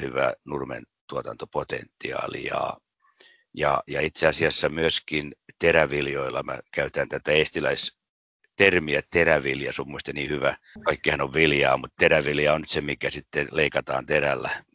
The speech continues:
poikessa, niin myöskin siellä satopotentiaali on, on, on huikaiseva hyvä. Etelä-Suomessa varsinkin se on huikaiseva hyvä syysviljojen osalta.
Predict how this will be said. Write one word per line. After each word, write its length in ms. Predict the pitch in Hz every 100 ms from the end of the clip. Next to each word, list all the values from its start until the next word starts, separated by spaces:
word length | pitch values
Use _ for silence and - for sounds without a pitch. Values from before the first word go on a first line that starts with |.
| _
poikessa, 680 | 76 85 85 - 78 - 76 -
niin 180 | 71 65 -
myöskin 240 | 80 -
siellä 280 | - 101 85
satopotentiaali 1160 | 87 82 82 80 73 71 69 - 71 71 67 71
on, 240 | 71 69 -
on, 260 | - 69 67 -
on 240 | 73 73
huikaiseva 760 | 76 82 73 71 73 62 - -
hyvä. 380 | 71 65 65 - _ _
Etelä-Suomessa 840 | 82 - 82 78 - 73 71 - 76
varsinkin 380 | 85 76 76
se 160 | 73 80
on 160 | 76 73
huikaiseva 520 | 82 78 73 67 69
hyvä 420 | 73 69 69 69 - _ _
syysviljojen 680 | - 78 73 85 82 85 92
osalta. 500 | 82 98 101 95 -